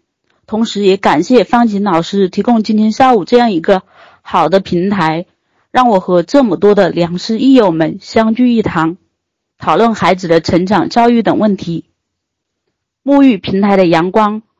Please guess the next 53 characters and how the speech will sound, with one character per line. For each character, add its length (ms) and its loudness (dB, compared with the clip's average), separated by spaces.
愿 180 -2
我 120 2
们 180 0
共 240 0
同 240 -2
成 240 0
长、 240 -2
共 180 0
同 260 -2
进 240 2
步， 300 0
愿 160 4
我 100 2
们 140 -4
的 100 4
小 240 -2
苗 420 -2
更 220 2
加 220 0
茁 240 0
壮 260 0
苍 260 -2
翠， 300 0
大 140 2
家 100 2
的 80 2
生 300 0
活 240 2
更 260 2
趋 240 -2
美 300 -2
好 280 0
和 300 -6
谐。 400 -4
因 240 2
为 180 4
我 160 2
的 80 0
孩 260 0
子 200 -4
四 260 -2
岁 180 2
多， 460 -2
带 160 2
着 180 0
学 420 2
方 220 0
法 140 0
技 240 0
巧 160 -2
的 100 -2
目 240 -2
的， 260 -6